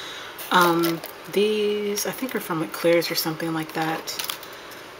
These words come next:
And then most are either from Target or Walmart. Um, these were handmade in Iraq. Um, my stepdad brought these back for me.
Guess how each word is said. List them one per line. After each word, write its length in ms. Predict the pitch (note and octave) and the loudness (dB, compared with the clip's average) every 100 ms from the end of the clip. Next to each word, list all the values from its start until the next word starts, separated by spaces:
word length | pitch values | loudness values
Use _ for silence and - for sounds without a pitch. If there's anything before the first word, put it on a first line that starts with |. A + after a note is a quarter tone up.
| - - - - - | -16 -16 -16 -16 -4
And 160 | F#3 F3+ | 2 6
then 220 | F3 F3 | 8 8
most 300 | F3+ G3+ - | 8 6 6
are 40 | F#3+ | 4
either 540 | F#3 F3 F3 E3+ E3+ - - - - - - | 4 6 8 8 6 0 -14 -16 -16 -16 -10
from 240 | - F#3 | 0 0
Target 720 | G3 - G3 F3 E3 D#3+ E3 - - - - - G3 | 0 6 8 8 4 2 0 0 -2 -2 -4 0 2
or 80 | E3+ | 4
Walmart. 760 | D#3+ E3 D#3 D#3 E3 G3+ - - | 4 4 4 2 2 0 -4 0
Um, 440 | E3 D#3+ D#3+ D#3+ - - - - - - - - E3+ | 2 4 2 0 -4 -12 -12 -4 -2 -2 -4 -6 0
these 300 | G3+ A3 G#3+ | 4 4 4
were 100 | F#3 | 2
handmade 760 | - F3 E3+ E3 D#3+ E3 F3 - | 2 2 2 2 2 2 0 0
in 180 | E3+ E3 | -2 0
Iraq. 560 | E3 E3 D#3+ E3+ - - | 0 0 -2 -2 -4 -4
Um, 200 | F3 D#3+ | -2 0
my 60 | |
stepdad 600 | D#3+ - E3 - E3 E3+ | 0 -2 -4 -2 -2 -2
brought 200 | E3+ E3 | -4 -6
these 200 | E3+ E3 | -6 -8
back 240 | - E3+ - | -4 -6 -4
for 200 | - E3+ | -6 -4
me. 360 | F3 E3+ A3 | -2 -2 -6